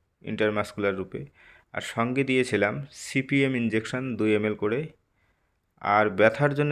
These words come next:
ওকে দেওয়া হচ্ছিল মেলোনেক্স এক্সপি দুই এম এল করে ইন্টারমাসকুলার করেছিলাম। এই কাজ করার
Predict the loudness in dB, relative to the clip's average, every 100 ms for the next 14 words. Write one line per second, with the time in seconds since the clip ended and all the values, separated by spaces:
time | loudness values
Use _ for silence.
0 | 0 2 4 4 4 2 2 2 -2 -10
1 | _ _ _ -14 -4 0 0 0 -2 -4
2 | -4 -4 -4 -6 -6 _ _ _ _ -4
3 | 0 2 0 0 2 2 2 4 4 2
4 | -2 -4 -4 -4 -6 -4 -4 -6 _ _
5 | _ _ _ _ _ _ _ _ _ _
6 | _ _ _ _ _ -4 0 0 4 4
7 | 4 4 6 6